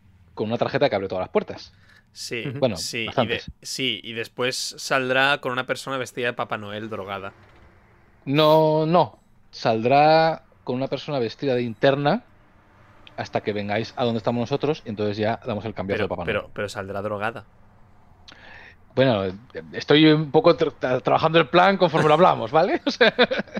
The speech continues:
Speaker 2: Eh,
Speaker 1: va,
Speaker 2: eh,
Speaker 1: hay que, o sea
Speaker 2: o puedo, puedo intentar con-,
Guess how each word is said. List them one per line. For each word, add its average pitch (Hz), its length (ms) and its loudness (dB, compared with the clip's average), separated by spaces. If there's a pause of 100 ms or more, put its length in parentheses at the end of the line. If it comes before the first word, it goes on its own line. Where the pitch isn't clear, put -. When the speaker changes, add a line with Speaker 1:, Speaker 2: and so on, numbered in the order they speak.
(580)
Speaker 2:
Eh, 113 80 -4
Speaker 1:
va, 170 120 6
Speaker 2:
eh, - 420 -6
Speaker 1:
hay - 100 0
que, 165 400 6
o - 40 -6
sea 156 440 0 (580)
Speaker 2:
o 143 220 6
puedo, 160 680 6 (4000)
puedo 123 440 2
intentar 117 1040 -2 (1600)
con-, 120 460 -4